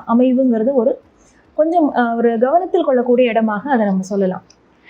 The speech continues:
ஏன்னு கேட்டா, கேது பகவான் எப்பயுமே சுகஸ்தானம்னு சொல்லக்கூடிய நான்காம் இடத்துல போய் உட்காரும்போது, கேது என்ன பண்ணுவாருன்னா, தான் இருக்கும் இடத்தை சுருக்குவார். அப்ப என்ன ஆகும்? உங்களுடைய சுகம் குறையும்.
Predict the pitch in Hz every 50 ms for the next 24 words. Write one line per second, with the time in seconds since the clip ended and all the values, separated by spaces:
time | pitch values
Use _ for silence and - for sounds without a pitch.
0 | - - _ - 330 370 392 381 381 330 285 - 349 320 262 262 277 330 349 -
1 | - - 339 392 440 440 392 370 339 320 311 294 277 269 254 247 262 302 302 302
2 | 330 311 262 254 269 269 277 269 339 330 330 - 339 311 320 320 311 302 - 277
3 | 254 247 254 262 262 262 247 233 226 254 294 330 349 330 302 277 254 240 247 240
4 | 226 - 254 247 226 202 - 233 220 220 220 208 214 214 233 285 269 208 190 220
5 | 269 - - - _ _ - _ _ _ _ _ _ _ _ - 285 339 370 -
6 | 311 262 233 254 247 - 233 226 220 214 214 214 233 269 262 208 196 202 240 240
7 | - _ _ _ _ _ - _ _ _ _ 277 269 269 277 320 349 - 392 330
8 | 277 226 226 262 269 262 262 262 262 285 277 294 247 214 214 233 214 175 - -
9 | _ _ _ _ _ _ 254 247 294 277 262 269 320 359 339 302 254 254 247 254
10 | 254 247 240 247 247 233 262 285 294 277 - 339 320 359 403 381 349 262 - 226
11 | 214 220 233 214 - -